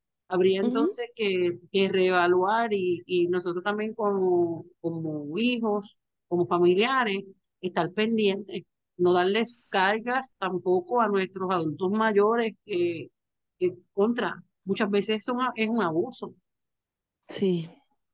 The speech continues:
Speaker 2: sí, definitivamente. Este, algunas veces nos estamos, es-,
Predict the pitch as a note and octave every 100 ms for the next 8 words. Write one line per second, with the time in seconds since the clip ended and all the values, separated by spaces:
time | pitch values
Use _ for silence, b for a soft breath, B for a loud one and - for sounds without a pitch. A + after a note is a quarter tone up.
0 | _ _ _ _ _ - G#3+ F#3+ _ B
1 | B B G#3 G3+ G3+ G3 F#3+ G#3+ G#3+ F#3+
2 | F3+ F3+ F#3 - B B G#3 G3+ G3 G#3+
3 | G3 G3 F#3 G3+ A#3+ A#3 C4+ C4+ A3+ A3
4 | G#3+ - G3+ A3 - G#3+